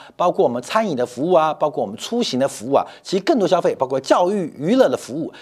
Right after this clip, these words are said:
这些消费远远高过商品的消费。所以分成三块，商品的消费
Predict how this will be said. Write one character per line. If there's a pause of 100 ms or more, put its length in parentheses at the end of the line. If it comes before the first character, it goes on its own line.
这
些
消
费 (120)
远
远
高
过
商
品
的
消
费。 (320)
所
以
分
成
三
块， (440)
商
品
的
消
费